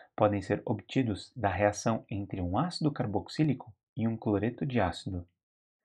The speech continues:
Nesse exemplo, temos anidrido butanóico,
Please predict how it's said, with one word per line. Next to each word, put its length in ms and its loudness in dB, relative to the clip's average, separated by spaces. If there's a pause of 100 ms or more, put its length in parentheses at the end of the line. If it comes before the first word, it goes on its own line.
(180)
Nesse 280 -2
exemplo, 340 2 (440)
temos 380 0
anidrido 560 0
butanóico, 720 2